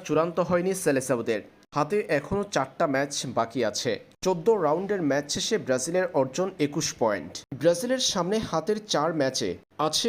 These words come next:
হিসাব মিলানোর প্রয়োজন। অন্যদিকে আর্জেন্টিনার হাতে বাকি থাকা চার ম্যাচ এখন কেবলই নিয়ম রক্ষার ম্যাচ। মেসিদের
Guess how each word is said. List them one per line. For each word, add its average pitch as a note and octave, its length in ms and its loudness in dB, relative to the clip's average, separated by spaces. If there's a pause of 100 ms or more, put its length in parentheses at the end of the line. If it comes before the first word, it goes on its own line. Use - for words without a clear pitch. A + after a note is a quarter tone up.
(120)
হিসাব F#3 320 2 (100)
মিলানোর E3 420 2
প্রয়োজন। A#2+ 400 2 (300)
অন্যদিকে G3+ 360 2 (100)
আর্জেন্টিনার G3 680 0
হাতে F3+ 200 -2 (160)
বাকি A#2+ 220 -4 (100)
থাকা F3+ 200 -2 (120)
চার C3+ 240 2
ম্যাচ D#3+ 160 0 (200)
এখন E3 200 -4 (180)
কেবলই C#3+ 460 2
নিয়ম C#3+ 220 2 (100)
রক্ষার B2 420 0
ম্যাচ। G2 180 0 (420)
মেসিদের G#3 380 2